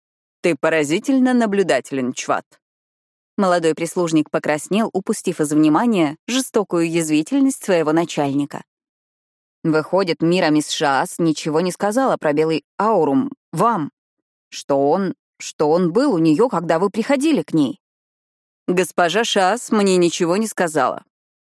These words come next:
ответил Итхарш, после чего едва заметно поморщился, увидев, как Чват достал из своего кармана длинный блокнот со связкой карандашей и начал в него что-то быстро записывать. "И как Мирамис Шаас впоследствии объяснила сей скользкий нюанс детективу Парсо,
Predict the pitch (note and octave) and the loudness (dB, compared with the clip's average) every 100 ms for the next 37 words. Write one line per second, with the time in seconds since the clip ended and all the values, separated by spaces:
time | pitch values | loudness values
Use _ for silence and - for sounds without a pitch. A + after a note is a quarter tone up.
0 | _ _ F3 E3 E3 D#3 D3 - D#3+ - | _ _ -4 0 -2 0 -2 -2 -6 -4
1 | E3+ G3 - - _ - E4+ D4 B3 A3+ | -4 -2 -6 -10 _ -8 -6 -4 -2 0
2 | C4 G#3+ F#3+ G3 F#3+ F#3+ G3+ A#3 B3 A#3 | 0 0 -2 -2 -2 -2 -4 0 0 0
3 | D#3+ D#3+ C#3+ - - F3 E3+ D#3 D3+ - | -4 -8 -8 -8 -6 -4 -2 0 -2 -4
4 | D3+ - D3 F3+ F3 D#3 - D#3 D3 - | -6 -6 -2 -2 0 -4 -2 -2 -4 -4
5 | D#3 D3 D3 D3+ D3 G3 F#3 D3+ D#3+ D3 | -2 -2 -2 -2 0 0 0 0 0 2
6 | C#3+ C#3+ C#3+ F3 G3 - D3+ D3+ D3 D#3 | 2 0 -2 -2 -4 -6 -4 -4 -4 -6
7 | D3+ D3+ C#3+ C#3+ - A#3 D4 _ _ - | -4 0 0 0 0 0 0 _ _ 0
8 | F4 D4+ D4+ D4 B3+ A#3+ A3+ - A#3 C#4+ | 4 4 2 0 2 2 0 -2 -4 -2
9 | B3 F3+ - F#3 F#3 - D3 - C#3 D3+ | -4 -4 -4 -2 -2 -4 -8 -6 -6 -8
10 | - _ _ _ _ _ _ - G3+ _ | -20 _ _ _ _ _ _ -2 -2 _
11 | - B3 A#3 G#3+ G3+ F3 E3+ - G3+ F3+ | -2 0 2 2 4 2 0 0 0 2
12 | E3 F3+ - G#3 F3+ F3 D3+ - E3 D#3+ | 0 -2 -4 -4 -2 -2 -2 -2 0 2
13 | E3+ G#3 - D#3+ C3 C3+ - D3 C#3 - | 0 -6 -2 0 0 -2 -2 -2 -2 -2
14 | D3 - D#3 D#3 D3+ D3 C#3+ D#3 E3 - | -2 -2 0 2 2 0 0 -2 -2 -4
15 | D#3+ D3 D#3+ C#3+ - - F3+ | -2 0 0 -2 -4 -2 -2